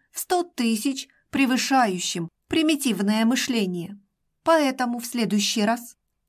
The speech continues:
если захочешь оскорбить хорошенько подумай. Я обидчивая, могу случайно заблокировать тебя в туалете.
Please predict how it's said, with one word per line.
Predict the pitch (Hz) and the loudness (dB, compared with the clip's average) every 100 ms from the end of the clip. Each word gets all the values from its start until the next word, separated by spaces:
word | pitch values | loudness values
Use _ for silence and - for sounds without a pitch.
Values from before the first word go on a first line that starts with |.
| - | -4
если | 262 294 294 | 0 2 2
захочешь | 262 302 294 240 208 196 | 2 0 0 -4 -2 -4
оскорбить | 208 202 247 254 190 180 - _ _ _ - | -4 -2 0 0 0 -6 -10 _ _ _ -4
хорошенько | 277 269 277 247 233 247 | -2 0 0 -2 -2 -2
подумай. | 262 220 285 220 - - _ _ _ _ | 0 2 0 -2 -8 -16 _ _ _ _
Я | 247 240 254 240 | -2 2 4 4
обидчивая, | 202 277 269 - 233 202 190 170 - _ _ - | 2 -4 -6 -6 -4 -4 -4 -6 -14 _ _ -2
могу | 349 285 302 | 0 2 2
случайно | 294 339 339 285 254 247 277 | 2 0 0 2 2 2 0
заблокировать | 277 247 285 277 214 202 240 240 | 0 2 0 0 0 0 -2 -2
тебя | 285 233 202 | 0 2 0
в | 202 | -2
туалете. | 240 247 277 254 202 226 | -2 0 2 2 0 -4